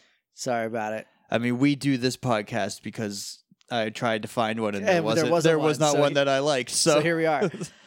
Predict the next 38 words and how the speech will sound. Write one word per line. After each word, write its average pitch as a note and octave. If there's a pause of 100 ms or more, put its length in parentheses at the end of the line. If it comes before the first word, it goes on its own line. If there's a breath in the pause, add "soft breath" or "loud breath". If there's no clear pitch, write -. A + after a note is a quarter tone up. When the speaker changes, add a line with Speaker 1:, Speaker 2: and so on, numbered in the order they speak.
(200 loud breath)
Speaker 1:
Um, E3
okay, F3+
so F#3
let's A#3
just C4+
go A#3+
over, A3+
I A3
guess, G#3+
the G#3
bullet A3+
points, B3
and A3+
we'll A3
talk G#3+
about G#3+
'em G3 (140)
in G3
detail F#3
as F3
the E3+
mood F3+
strikes F#3
us. - (880)
Speaker 2:
Okay. A3 (360)
Um, D#3
I'll D3+
just F3+
go F3+
down F3
the C#3
list. E3
There C#3+
is C#3
nine G3
<laughs> -
screenshots. E3+
Speaker 1:
Holy E4